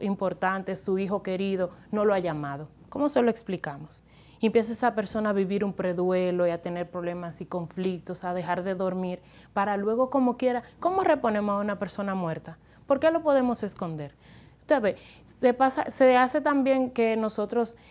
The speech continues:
eh, sedamos durante las, los velorios, se pasa también que no dejamos que asistan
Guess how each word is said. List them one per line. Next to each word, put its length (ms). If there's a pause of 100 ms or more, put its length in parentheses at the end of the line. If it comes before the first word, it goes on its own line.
(140)
eh, 420
sedamos 760
durante 400
las, 360
los 420
velorios, 640 (100)
se 520 (100)
pasa 260
también 420 (340)
que 140
no 140
dejamos 400
que 100
asistan 640